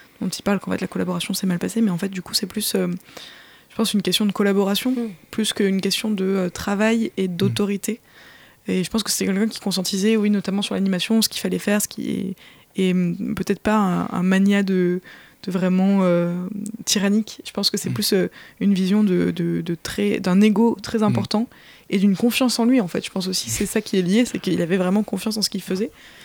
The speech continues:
Speaker 3: Mm.
Speaker 1: et il était contre la collaboration, quoi. C'était <laughs> juste plus compliqué.
Speaker 3: Mais, euh, ouais, du coup, comme le disait Nicolas, je pense une personnalité, euh,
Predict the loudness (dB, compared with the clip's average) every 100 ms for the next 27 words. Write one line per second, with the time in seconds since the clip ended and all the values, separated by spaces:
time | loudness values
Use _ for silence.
0 | -12 -2 0 2 0 -2 -4 -4 -2 -4
1 | -2 -4 -2 -2 -2 -2 -4 -4 -6 -8
2 | -8 -4 -2 2 2 2 -4 -2 -4 -2
3 | 2 4 4 2 0 0 0 2 2 2
4 | 2 2 2 2 0 -2 -2 -2 0 0
5 | 0 0 0 0 0 -4